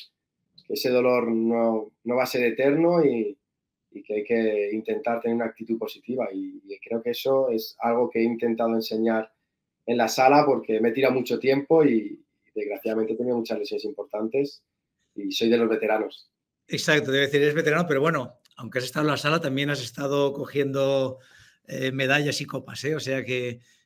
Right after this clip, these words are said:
Speaker 2: que tienes las dos, las dos caras. Oye, a mí también me interesa un poco, claro, eh, esto es igual que el mundo de la empresa, ¿no? Al final,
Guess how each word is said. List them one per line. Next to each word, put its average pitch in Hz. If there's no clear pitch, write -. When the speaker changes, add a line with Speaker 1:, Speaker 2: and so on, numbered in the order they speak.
Speaker 2:
que 127
tienes 139
las 131
dos, 131
las 131
dos 127
caras. 120
Oye, 165
a 147
mí 175
también 156
me 226
interesa 196
un 170
poco, 208
claro, 175
eh, -
esto 151
es 147
igual 143
que 139
el 143
mundo 143
de 139
la 135
empresa, 143
¿no? 160
Al 180
final, 147